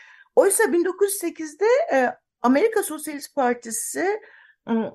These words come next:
Theresa May kal-, orada çok etkin bir o, e, kadın. Yaygın oy kullan-, kullanımından yana ve yaygın olarak, e, bütün kadınlarla işbirliği yaparak, e,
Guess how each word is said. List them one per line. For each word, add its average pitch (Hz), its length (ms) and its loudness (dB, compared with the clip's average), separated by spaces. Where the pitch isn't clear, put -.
Theresa 254 340 4
May 233 200 -2
kal-, 196 300 -4
orada 196 320 0
çok 208 240 -4
etkin 202 400 -2
bir 190 120 -2
o, - 240 -6
e, 180 280 0
kadın. 240 400 -2
Yaygın 302 420 6
oy 359 260 2
kullan-, 226 480 0
kullanımından 180 800 -2
yana 220 460 0
ve 330 380 -2
yaygın 247 420 4
olarak, 240 680 -4
e, 226 40 -2
bütün 453 320 2
kadınlarla 202 1300 0
işbirliği 196 640 -2
yaparak, 165 540 -2
e, 170 320 -2